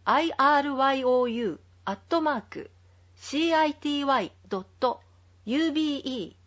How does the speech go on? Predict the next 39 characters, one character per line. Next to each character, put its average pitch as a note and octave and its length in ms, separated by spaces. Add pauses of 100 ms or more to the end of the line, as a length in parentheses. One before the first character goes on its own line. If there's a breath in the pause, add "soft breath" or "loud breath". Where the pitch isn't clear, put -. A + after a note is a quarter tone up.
(100)
ド F3+ 140
ッ - 40 (140)
ト - 240 (500)
ワ A3+ 200
イ D#4+ 160
エ C#4+ 280
ー F#3+ 40
エ F3+ 40
ム A#3+ 160
エ G#3+ 380
ー - 0
ジ B3+ 140
ー D4+ 240
ユ C4+ 160
ー E3+ 40
シ D4+ 360
ー D4 40
エ D4 100
イ C#4+ 40
チ C#4+ 180
ア C4+ 120
イ - 120 (120)
ド F#3 120
ッ F#3+ 40 (160)
ト - 240 (100)
ジ G#3+ 120
ェ A3 80
ー - 20
ピ F3+ 420
ー。 - 680
到 E4 220
達 E4 220
確 D#4+ 260
認 F#3 200
が D3+ 80
必 - 300
要 F#3+ 200
で E3+ 160
す。 - 60